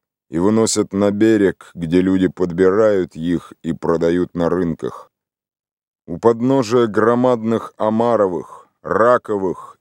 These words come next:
и устричных деревьев рос кустарник — на котором были маленькие улитки. Недостаток воздуха я стал ощущать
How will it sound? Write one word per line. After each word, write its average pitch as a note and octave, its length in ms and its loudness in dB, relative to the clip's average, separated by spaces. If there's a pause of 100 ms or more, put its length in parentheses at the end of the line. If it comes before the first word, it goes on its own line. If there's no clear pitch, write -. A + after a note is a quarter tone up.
и F#2+ 120 -2
устричных A#2 920 -2
деревьев G#2 760 0
рос G2+ 340 0
кустарник — G2+ 920 -4 (540)
на E2 160 -4
котором G2 500 -2
были G2 180 0
маленькие F#2 720 -2
улитки. F2+ 680 -2 (1300)
Недостаток A#2+ 840 0
воздуха A2+ 680 -2
я F#2 200 2
стал B2 360 0
ощущать A2+ 720 -2